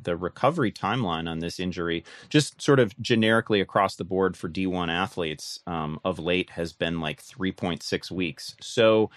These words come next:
I'm not saying that, uh, definitely he should be back in a month. I'm just saying that maybe by the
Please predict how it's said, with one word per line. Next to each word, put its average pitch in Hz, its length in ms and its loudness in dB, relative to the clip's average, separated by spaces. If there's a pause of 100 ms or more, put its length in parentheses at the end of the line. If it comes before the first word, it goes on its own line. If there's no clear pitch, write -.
(400)
I'm 101 120 2
not 113 200 2
saying 107 400 2
that, 92 280 -2
uh, 85 260 2
definitely 117 580 2
he 123 100 6
should 117 140 -2
be 113 100 2
back 104 340 4
in 110 140 0
a - 20 4
month. 110 300 2
I'm 98 140 -2
just 101 200 -4
saying 107 280 0
that 92 160 0 (420)
maybe 107 600 4
by 120 200 4
the 92 160 -4